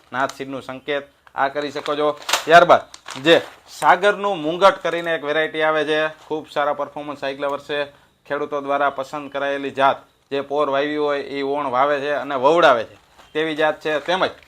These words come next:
ત્યારબાદ જે અંકુર સીડનું પુષ્કર, ખૂબ સારા રિઝલ્ટ મળ્યા હતા, ખૂબ સારા ઉતારા જે છે એ આગલા વર્ષે કપાસ વાવતા ખેડૂત મિત્રોને મળ્યા હતા, તે પણ આ રિપીટ કરી રહ્યા છે. ત્યારબાદ જે સાગરનું તિલક કરીને એક વેરાયટી આવે છે, તેના પણ ઉતારા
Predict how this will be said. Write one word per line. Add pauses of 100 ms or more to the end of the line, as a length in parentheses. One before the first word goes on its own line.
(140)
ત્યારબાદ (280)
જે (160)
અંકુર
સીડનું
પુષ્કર, (800)
ખૂબ (100)
સારા
રિઝલ્ટ
મળ્યા
હતા,
ખૂબ
સારા
ઉતારા (240)
જે
છે (400)
એ (260)
આગલા
વર્ષે
કપાસ (120)
વાવતા
ખેડૂત
મિત્રોને
મળ્યા
હતા,
તે
પણ
આ
રિપીટ
કરી
રહ્યા
છે. (420)
ત્યારબાદ (240)
જે
સાગરનું
તિલક
કરીને
એક
વેરાયટી
આવે
છે, (500)
તેના
પણ
ઉતારા